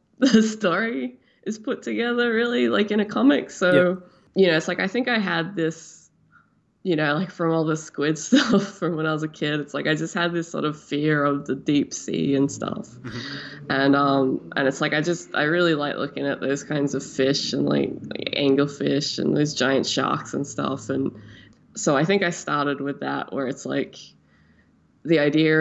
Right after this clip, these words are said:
Speaker 1: of, um, this little innocent looking fish kind of, like, transforming into something really unfamiliar and horrible.
Speaker 2: Mm-hmm.
Speaker 1: And kind of, like, its influence on a kid, 'cause it's like,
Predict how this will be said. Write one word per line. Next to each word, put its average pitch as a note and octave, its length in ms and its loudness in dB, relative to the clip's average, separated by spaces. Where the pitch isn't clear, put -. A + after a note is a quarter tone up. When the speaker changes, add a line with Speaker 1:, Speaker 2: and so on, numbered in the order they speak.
Speaker 1:
of, D3+ 160 -2
um, C#3 540 -2
this F3 180 2
little F#3+ 200 6
innocent D#3+ 440 2
looking D#3 300 -2
fish - 540 -4
kind D3 300 0
of, C#3 180 -2
like, - 380 -6
transforming D3 920 0
into C#3+ 280 0
something C#3+ 480 -2
really C3 580 2
unfamiliar C#3 760 2
and D#3 120 0
horrible. C3+ 680 -2
Speaker 2:
Mm-hmm. A#2+ 240 -8
Speaker 1:
And C#3 140 2
kind D3+ 320 2
of, C#3+ 380 -2
like, C#3 180 0
its D3+ 140 0
influence D#3+ 480 2
on B2+ 100 -2
a C3+ 40 -4
kid, C#3 500 -2
'cause C3 160 -6
it's B2 180 -6
like, A#2+ 220 -2